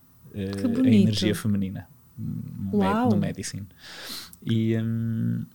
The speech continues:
Speaker 1: e aconteceu uma coisa tão linda a vir lá, porque foi uma experiência muito mágica. Foi,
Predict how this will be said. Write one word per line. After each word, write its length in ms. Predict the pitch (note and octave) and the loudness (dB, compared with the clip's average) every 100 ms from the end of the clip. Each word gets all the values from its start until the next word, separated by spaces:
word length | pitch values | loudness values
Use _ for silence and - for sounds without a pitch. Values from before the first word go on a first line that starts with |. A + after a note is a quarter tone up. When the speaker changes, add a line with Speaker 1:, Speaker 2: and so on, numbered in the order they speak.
| - - - - - - - - - - - - - - - - _ - | -20 -20 -20 -20 -20 -20 -20 -20 -20 -18 -18 -20 -20 -20 -20 -20 _ -4
Speaker 1:
e 100 | B2 | 0
aconteceu 260 | C3+ D#3+ E3+ | 2 2 2
uma 80 | D3 | 2
coisa 220 | C#3 A#2+ | 4 4
tão 180 | A#2 B2 | 4 6
linda 200 | A2 G#2 | 6 6
a 20 | |
vir 160 | G2+ G2 | 2 0
lá, 100 | G2 | -2
porque 160 | - | -2
foi 100 | C#3+ | 2
uma 80 | C3+ | 4
experiência 380 | C3 A#2+ A#2 A2+ | 2 2 0 2
muito 220 | A2+ - | 0 0
mágica. 340 | G2 G2+ - | -2 -2 -2
Foi, 380 | A#2 G#2+ G2 - | -4 -4 -6 -8